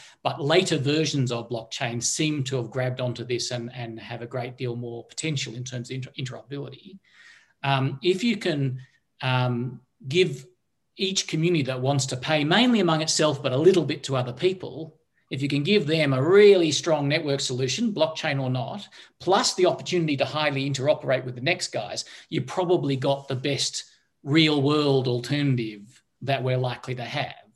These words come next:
And, um, y-, you know, we can see this in the political sphere as well. The various attempts towards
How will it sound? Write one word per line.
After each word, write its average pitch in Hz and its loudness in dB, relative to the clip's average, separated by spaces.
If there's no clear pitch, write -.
And, 127 2
um, 120 -4
y-, 160 -12
you 156 -4
know, 135 -2
we 156 0
can 131 -2
see 175 4
this 131 0
in 131 0
the - -2
political 170 2
sphere 127 -2
as 117 -8
well. 131 2
The 135 -4
various 143 -2
attempts 135 -6
towards 120 -8